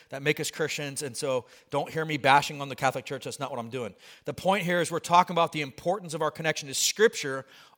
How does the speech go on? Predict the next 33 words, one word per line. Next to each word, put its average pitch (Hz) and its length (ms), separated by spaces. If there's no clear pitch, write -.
over 202 380
tradition 170 800
in, 175 240
as 170 200
it 214 80
relates 160 300
to - 80
what 180 100
makes 143 220
us 147 80
the 143 80
church. - 320
So 180 100
the 160 120
way 170 300
that 208 140
we 190 140
would 185 180
say, 175 500
the, 156 80
what 156 240
difference 226 320
between 175 200
our 165 100
tradition 160 380
and 143 60
their 143 100
tradition 151 380
is 143 100
that 156 120
we 160 120
would 170 160
say, 156 260